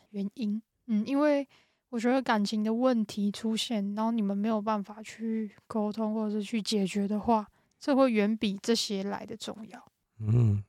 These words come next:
Speaker 2: 那我自己可能就是，我自己可能会是觉得一见钟情某程度来说也是一种缘分。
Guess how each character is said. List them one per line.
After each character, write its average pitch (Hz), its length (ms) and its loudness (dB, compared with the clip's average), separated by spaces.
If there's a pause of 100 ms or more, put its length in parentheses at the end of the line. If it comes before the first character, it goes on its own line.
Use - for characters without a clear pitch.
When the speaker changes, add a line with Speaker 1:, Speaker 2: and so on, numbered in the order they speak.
(120)
Speaker 2:
那 156 100 8
我 101 140 10
自 120 120 2
己 107 120 4
可 101 80 2
能 98 120 4
就 104 120 6
是， 127 340 2 (280)
我 113 80 6
自 127 60 6
己 147 60 12
可 110 100 12
能 92 140 10
会 104 100 12
是 101 480 6 (240)
觉 - 220 2
得 - 460 -2 (260)
一 107 80 2
见 113 160 12
钟 107 140 8
情 - 280 -2 (220)
某 95 140 0
程 98 180 4
度 101 120 6
来 95 60 6
说 92 160 2
也 92 60 2
是 98 100 0
一 95 40 4
种 92 320 0 (340)
缘 92 320 10
分。 107 240 8